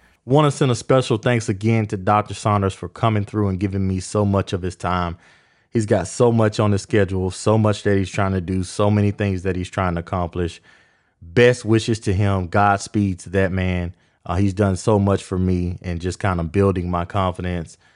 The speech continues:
uh, shaping me into the communications person that you see today, whether you think it's how well I talk or how well I present. All that can be circled back to Doctor John Saunders. So big ups to him.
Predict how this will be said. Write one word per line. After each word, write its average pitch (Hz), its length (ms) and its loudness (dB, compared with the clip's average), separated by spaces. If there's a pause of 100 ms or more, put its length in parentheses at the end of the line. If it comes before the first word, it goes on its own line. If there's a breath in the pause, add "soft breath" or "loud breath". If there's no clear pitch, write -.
(340 soft breath)
uh, 80 220 -2
shaping 104 580 0
me 92 340 -2 (400)
into 98 300 -2
the 87 80 -6
communications 95 720 -2
person 92 380 -4
that 90 180 -6
you 95 80 -6
see - 160 -8
today, 87 340 -2
whether 87 300 -2
you 87 160 -6
think 90 240 -6
it's 92 180 -6
how 95 220 0
well 90 300 -2
I 90 80 0
talk 87 400 -2
or - 20 -6
how 90 200 0
well 87 200 -2
I 85 80 -2
present. 90 480 -6 (540 loud breath)
All 104 180 4
that 104 220 2
can 101 100 -2
be 95 140 0
circled 90 340 -2
back 87 200 -2
to 87 60 -12
Doctor 85 360 -4
John 82 300 -8
Saunders. 80 420 -8
So 85 260 -4 (580 soft breath)
big 117 200 2
ups 123 180 4
to 113 100 2
him. 104 420 2